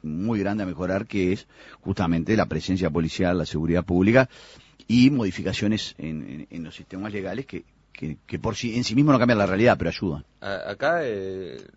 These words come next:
Speaker 2: no sé, incide la, la, la, la, la, la, la, también la actividad de los medios en el susto de la gente, pero también inciden los delincuentes. O sea, los delincuentes, este,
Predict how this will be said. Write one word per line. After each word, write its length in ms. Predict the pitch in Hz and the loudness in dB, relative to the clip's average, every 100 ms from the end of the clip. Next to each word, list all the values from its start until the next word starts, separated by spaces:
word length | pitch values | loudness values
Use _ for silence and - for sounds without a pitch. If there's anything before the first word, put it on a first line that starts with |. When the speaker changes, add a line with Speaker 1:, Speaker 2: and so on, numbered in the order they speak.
| - | -14
Speaker 2:
no 160 | 104 110 | -10 -6
sé, 140 | 117 | -6
incide 440 | 98 127 165 165 113 | -6 -6 -6 -4 -4
la, 160 | 104 | -6
la, 140 | 98 95 | -4 -6
la, 160 | 90 | -6
la, 180 | 87 85 _ _ _ _ _ | -8 -12 _ _ _ _ _
la, 200 | - 92 | -6 -4
la, 180 | 90 87 | -4 -4
la, 260 | 87 87 80 - | -4 -6 -10 -10
también 500 | 90 92 117 131 64 - _ - - _ _ | -8 -6 -6 -8 -12 -20 _ -20 -20 _ _
la 100 | - | -12
actividad 300 | 95 104 110 | -10 -4 -2
de 40 | 143 | 0
los 120 | 113 | -2
medios 400 | 123 147 190 190 _ - | -4 -2 -2 -2 _ -8
en 160 | 104 | -4
el 100 | 107 | -4
susto 420 | 98 196 202 - 120 | -4 -4 -4 -2 -4
de 100 | 104 | -2
la 100 | 101 | -6
gente, 500 | - 98 92 127 135 _ | -6 -8 -8 -12 -14 _
pero 100 | 92 | -10
también 260 | 104 143 208 | -8 -4 -6
inciden 280 | - 127 | -6 -8
los 100 | 95 | -8
delincuentes. 640 | 85 85 85 185 170 90 78 | -12 -14 -10 -8 -8 -12 -18
O 40 | |
sea, 160 | 85 123 | -8 -2
los 160 | 123 120 | -2 -2
delincuentes, 800 | 117 120 123 143 107 127 147 _ _ _ _ _ _ _ _ _ _ - | -6 -6 -2 -2 -2 -6 -8 _ _ _ _ _ _ _ _ _ _ -6
este, 460 | 110 104 - 95 | -6 -4 -4 -6